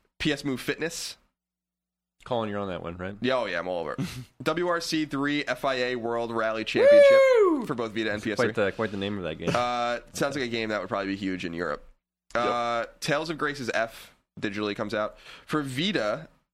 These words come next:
Speaker 1: Amen, which was in a launch game for Vita in Europe,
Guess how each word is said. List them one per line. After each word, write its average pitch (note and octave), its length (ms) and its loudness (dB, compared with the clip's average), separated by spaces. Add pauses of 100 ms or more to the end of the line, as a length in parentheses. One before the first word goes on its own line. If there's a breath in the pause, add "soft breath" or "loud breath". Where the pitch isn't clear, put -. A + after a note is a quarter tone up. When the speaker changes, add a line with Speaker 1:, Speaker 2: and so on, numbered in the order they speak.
Speaker 1:
Amen, D3 500 0
which C3+ 140 -2
was B2 120 -4
in A#2 80 0
a - 20 0
launch A#2+ 380 -2
game G#2+ 220 -2
for G#2 120 -6
Vita G2+ 320 0
in F#2 320 -4
Europe, F#2+ 400 -2